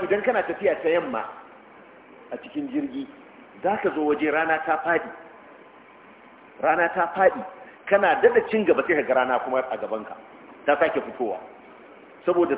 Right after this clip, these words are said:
saurin da jirgin yake yi, ya kai ya riski wajen da rana ba ta riga ta faɗi ba. To yanzu irin wannan idan kai sallan magariba,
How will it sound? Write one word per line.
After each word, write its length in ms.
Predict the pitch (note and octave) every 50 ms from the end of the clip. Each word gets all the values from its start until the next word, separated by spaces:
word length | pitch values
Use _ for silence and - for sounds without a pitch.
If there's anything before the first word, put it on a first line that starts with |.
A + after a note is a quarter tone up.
| -
saurin 760 | - F3+ F#3+ G#3+ A#3 A#3 A#3 A3+ A#3 A#3 A3 G#3+ G3+ F#3+ F3 D#3 - - - - - - - - -
da 140 | - C3 C3
jirgin 520 | B2+ - D3+ F3 F3 E3 D3+ G3 F3+ D#3+
yake 220 | D#3 D#3 D3+ - D3+
yi, 320 | C#3 B2+ B2+ B2 A2+ G2 - - - - - - - - G#2
ya 240 | A#2 C#3+ D#3+ E3+ E3
kai 300 | - - F3+ F3+ F#3 E3+
ya 80 | D#3 C#3
riski 340 | B2+ B2+ B2 - - - E3
wajen 340 | E3+ F3 E3 E3+ F3+ D#3+ C#3+
da 80 | C3+
rana 280 | A#2+ C3+ C3+ C3+ C#3 C#3
ba 80 | A#2+ A#2
ta 100 | A#2 A2+
riga 200 | G2+ G#2 G#2+ G#2+
ta 120 | - A2+ G#2+
faɗi 260 | - A#2 G#2 - -
ba. 140 | - - - - - - - - - - - - - - - - - - - -
To 100 | - C3
yanzu 140 | D3 D3+ F3
irin 220 | G#3 G#3+ G#3+ G#3 F#3
wannan 420 | F3 E3 E3 F3 G3+ G#3 F#3 -
idan 220 | D3+ D3+ E3+ F3 E3+
kai 100 | F#3 F3+
sallan 300 | - F#3+ F#3+ F#3 F3 E3
magariba, 600 | D3+ C#3 A#2+ C3+ C3 D#3+ E3+ F3 E3 C#3+ B2+ -